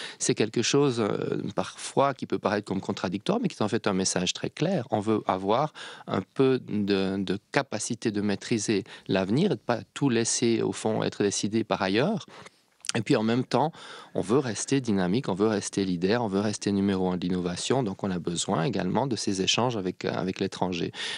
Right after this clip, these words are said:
Le, le message, au fond, est clair. Le message a été repris d'ailleurs par le Conseil fédéral dans son objectif général, qui est justement de mieux contrôler l'immigration et en même temps de rénover et donner un avenir à la voie bilatérale.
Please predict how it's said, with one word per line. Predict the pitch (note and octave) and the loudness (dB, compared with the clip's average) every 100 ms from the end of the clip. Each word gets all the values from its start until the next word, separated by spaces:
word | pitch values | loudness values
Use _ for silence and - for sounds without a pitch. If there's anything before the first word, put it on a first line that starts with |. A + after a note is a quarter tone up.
| - | 0
Le, | A#2 | 0
le | B2+ A#2+ | 2 2
message, | D3+ - C#3+ C#3 | 2 2 2 2
au | - | -2
fond, | - F2 | 0 -2
est | - | 0
clair. | G2+ G2 C3+ G3 - | 2 4 4 0 0
Le | A2+ G2+ | 0 2
message | G2+ G2 G2 F#2 | 2 2 0 0
a | |
été | E2+ E2+ | -2 0
repris | A#2+ - D#3 | -2 -2 -4
d'ailleurs | G2+ F2 | -2 -2
par | - F2+ | -2 -2
le | G2 | -2
Conseil | G2 - G2 | -2 -2 -2
fédéral | F#2+ G2+ F#2+ F2+ | 0 2 0 -2
dans | F2+ | -4
son | G2+ | -4
objectif | G2 G2 G2+ - G2+ | -4 -4 -4 -6 -2
général, | G#2 G2+ G2 B2 F#3 C3+ | 0 0 2 0 0 -4
qui | F#2+ | -6
est | F2 - | -6 -8
justement | C3 - G#2 D3 - - - - G#2+ | -6 -2 0 -2 -6 -14 -14 -4 0
de | |
mieux | G2 G#2 | 2 2
contrôler | G2+ G2 - G2+ | 2 -2 0 2
l'immigration | G2 F#2+ F#2+ G2 - G#2+ F2 | 4 2 2 0 0 -2 0
et | F#2+ | 0
en | |
même | F#2+ G#2 | 0 0
temps | F#2+ F2+ F2+ | 0 -2 0
de | F2+ - - - - | -2 -6 -10 -14 0
rénover | F#2+ G2 F#2 G#2 G#2+ F#2+ - F2 | 2 2 2 2 2 0 0 0
et | |
donner | F#2 G2 | 2 2
un | F#2+ F#2+ | 2 2
avenir | G2 G2+ | 0 0
à | F#2+ | 0
la | F2 | 0
voie | F#2+ | -2
bilatérale. | F2+ F2+ E2+ F2 G2 D3 | -2 -4 -2 0 2 0